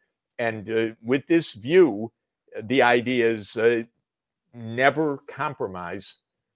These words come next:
with the Palestinians. And, uh, unfortunately, uh, this became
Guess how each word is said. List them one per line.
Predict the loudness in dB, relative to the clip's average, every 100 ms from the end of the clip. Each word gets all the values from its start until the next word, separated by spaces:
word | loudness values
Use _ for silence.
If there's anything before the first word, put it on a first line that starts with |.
| -2
with | 2 2
the | -2
Palestinians. | -6 -2 -2 -2 -6 -6 -6 -8 -12 -16 -20 _ _ _ _ _ -4
And, | -2 -4 -10
uh, | -16 -18 _ _ -10
unfortunately, | -10 -4 -2 -2 -2 -6 0 0 -2 -10 _ _ _ -20 -14
uh, | -14 -14 -20 _ _ _
this | 0 0
became | -4 -8 -8 -8 -6 -6 -8